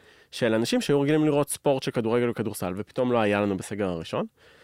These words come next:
ואנשים ממלאים את זה במקום אחר. אז אם אתה יוטיובר של, אה, טיולים, לא יודע, תעשה דיון מדו-, טי-, טיול מדומיין. ט-,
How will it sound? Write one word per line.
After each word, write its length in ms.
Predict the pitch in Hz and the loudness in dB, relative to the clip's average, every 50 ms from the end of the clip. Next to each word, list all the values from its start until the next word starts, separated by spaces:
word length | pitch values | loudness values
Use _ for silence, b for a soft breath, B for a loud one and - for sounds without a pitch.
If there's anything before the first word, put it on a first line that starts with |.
| b b b b b b - | b b b b b b -6
ואנשים 300 | 113 104 104 - - 190 208 | -4 -4 -2 0 0 2 2
ממלאים 240 | 196 180 185 185 196 | 4 4 2 2 2
את 60 | 196 | 2
זה 80 | 180 175 | 2 0
במקום 260 | 170 160 - 160 156 | 0 0 0 -2 -2
אחר. 340 | 143 - - 123 98 87 87 | -2 -2 -2 -2 -2 -2 -2
אז 100 | 101 113 | -2 -2
אם 80 | 123 | -4
אתה 280 | 135 - 139 123 120 113 | -4 -4 -4 -4 -4 -4
יוטיובר 360 | 107 110 - - 120 120 110 | -4 -6 -4 -4 -2 -2 -2
של, 280 | 101 - 107 92 98 95 95 | -4 -6 -6 -4 -4 -2 -4
אה, 100 | 95 85 | -4 -6
טיולים, 460 | - - 123 113 104 87 76 69 87 110 - _ _ _ _ _ _ _ _ _ _ _ _ _ _ _ _ | -4 -2 -2 0 0 0 -2 -6 -8 -12 -16 _ _ _ _ _ _ _ _ _ _ _ _ _ _ _ _
לא 80 | - 104 | -8 -8
יודע, 160 | 110 170 208 160 - | -6 -6 -8 -10 -10
תעשה 280 | - 90 - - 104 | -12 -8 -4 -2 0
דיון 240 | 104 101 110 120 120 | 2 2 2 4 4
מדו-, 200 | 123 120 - - - _ _ _ | 2 0 0 -4 -6 _ _ _
טי-, 220 | - - 123 123 - _ _ | -6 -4 -4 -4 -4 _ _
טיול 200 | - 120 117 123 | -4 -2 0 0
מדומיין. 440 | 127 123 120 127 139 135 107 82 - - - _ _ _ | 0 0 0 0 0 0 0 -2 -4 -6 -12 _ _ _
ט-, 80 | - | -20